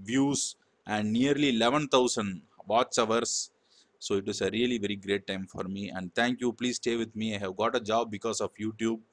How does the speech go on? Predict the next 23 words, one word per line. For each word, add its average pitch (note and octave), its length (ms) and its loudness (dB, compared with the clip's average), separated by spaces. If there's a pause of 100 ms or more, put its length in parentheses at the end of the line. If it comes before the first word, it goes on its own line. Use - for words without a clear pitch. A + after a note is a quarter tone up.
(380)
because G#2 220 -2
they G#2 180 2
saw G#2+ 380 2
me A#2+ 260 0
and G#2+ 200 -2
they G2+ 100 -2
just, A#2 340 -4
uh, G2+ 160 2
hired A#2 280 2
me A#2 140 0
because G2+ 300 -4
of F#2+ 120 -4
YouTube. G2+ 320 -8
Still, C3+ 260 -2
I C3 40 2
am G#2+ 140 0
continuing A2+ 520 -2
because G2+ 180 -6
of, G#2+ 220 -4
because G#2+ 260 -4
of G2+ 160 -4
you G2+ 160 -8
guys. G#2 320 -4